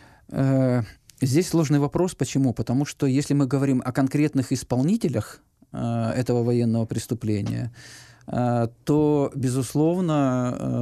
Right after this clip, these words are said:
э, здесь должна срабатывать национальная система. Э, сложно, конечно же, добиться того, чтобы лицо, которое обвиняется в совершении такого рода преступлений,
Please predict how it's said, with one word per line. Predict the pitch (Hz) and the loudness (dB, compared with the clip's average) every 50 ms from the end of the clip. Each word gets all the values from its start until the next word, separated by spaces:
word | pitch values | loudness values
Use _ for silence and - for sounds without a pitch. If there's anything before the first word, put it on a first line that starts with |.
| 120 120 | 0 0
э, | 113 | -2
здесь | 104 107 127 147 160 151 | -2 0 0 0 0 0
должна | - - 120 110 110 123 127 131 139 135 135 135 - - _ _ _ _ _ _ _ _ - | -2 -2 -2 0 0 0 0 0 2 0 0 -2 -2 -6 _ _ _ _ _ _ _ _ -18
срабатывать | - - - 113 107 110 127 127 - 131 123 117 - | -12 -6 -4 -2 -2 0 -2 -2 -2 -4 -4 -2 -4
национальная | 117 113 - 123 117 113 110 104 104 104 117 110 | -4 -2 -2 0 0 0 0 0 -2 -2 -4 -4
система. | - - 117 - - - - - - - 113 - _ _ _ _ _ - - - - - - - _ - | -4 -6 -8 -8 -6 -6 -6 -6 -6 -10 -12 -14 _ _ _ _ _ -20 -20 -20 -20 -20 -20 -20 _ -10
Э, | - - 117 120 120 120 120 120 120 117 117 - _ _ _ _ _ _ _ _ _ _ _ _ | -6 -4 -2 0 0 0 0 0 0 -2 -2 -4 _ _ _ _ _ _ _ _ _ _ _ _
сложно, | - - - 127 147 156 160 165 | -10 -4 -2 0 0 0 0 -2
конечно | - - 131 135 135 139 123 - 135 127 | -2 0 0 2 2 0 0 0 -2 -2
же, | 113 117 120 123 120 117 120 120 - - _ _ _ _ _ _ | -2 -2 -2 0 0 0 -2 -2 -6 -8 _ _ _ _ _ _
добиться | - 110 120 117 123 117 - 123 | -6 -4 -2 -2 -2 -2 -2 -4
того, | 117 - 117 120 139 | -4 -2 -2 -2 -2
чтобы | 131 - - 113 104 117 | -2 -2 -2 -2 0 0
лицо, | 113 120 117 - - 123 110 | 0 0 -2 -2 -4 -4 -4
которое | 95 - 104 - 110 110 110 | -2 -4 -6 -4 -2 -4 -2
обвиняется | 104 113 110 110 110 104 101 - - | -2 -2 -2 0 0 -2 -4 -4 -6
в | - - | -6 -4
совершении | - 120 113 - - - 110 107 113 113 | -4 -4 -4 -4 -2 -4 -2 -2 -4 -4
такого | - 107 - - 113 104 110 | -6 -8 -6 -4 -4 -4 -2
рода | 110 107 110 | -4 -4 -4
преступлений, | 107 - 110 - - 117 - - 131 151 175 180 180 170 - | -4 -4 -6 -4 -6 -6 -4 -2 -2 -2 -2 -2 -2 -2 -4